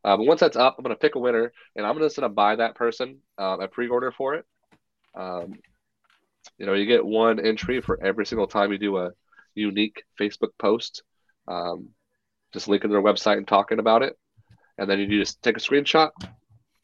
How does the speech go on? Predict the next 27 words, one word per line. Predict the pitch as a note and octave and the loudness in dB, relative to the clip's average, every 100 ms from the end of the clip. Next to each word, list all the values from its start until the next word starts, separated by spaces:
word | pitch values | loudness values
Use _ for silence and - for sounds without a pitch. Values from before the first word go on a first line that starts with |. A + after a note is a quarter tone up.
| _ _ _ _ | _ _ _ _
P | - C3 | -6 -2
M | C3 | 0
me | C3 | 0
on | B2+ | -2
Facebook | A2+ C3 - C#3+ B2 - _ _ | 0 -2 0 -2 -2 -8 _ _
Messenger, | A#2+ - C#3 C#3+ D3 _ _ _ _ | -8 -6 -2 -2 -2 _ _ _ _
just | G2+ - | -8 -2
show | A2+ G#2+ | 0 2
me, | A2 G#2+ A2 _ _ _ _ | 0 -2 -6 _ _ _ _
uh, | - F#2 F2+ F2+ | -8 -6 -4 -4
that | F#2+ | -4
you | G2+ G2 | -4 0
posted | A#2 A2+ C3+ | 2 2 0
one, | C3 C3 G#2+ | -4 -4 -4
and | F2 - A2 - - | -8 -16 -20 -14 -8
I'll | F2+ | -8
put | - A2+ G#2 | -6 -6 -2
you | |
down | G#2+ G#2+ | 2 4
on | |
the | A2+ | 4
list, | A#2+ C#3 - | 4 2 -2
and | G#2 | -4
I'll | G2 G#2 | -2 -4
draw | G2+ G2 G2+ A#2 C3 C#3 | 2 6 6 6 2 -4
the | D3+ | -4
winner | D#3+ F#3+ E3+ | -4 -6 -8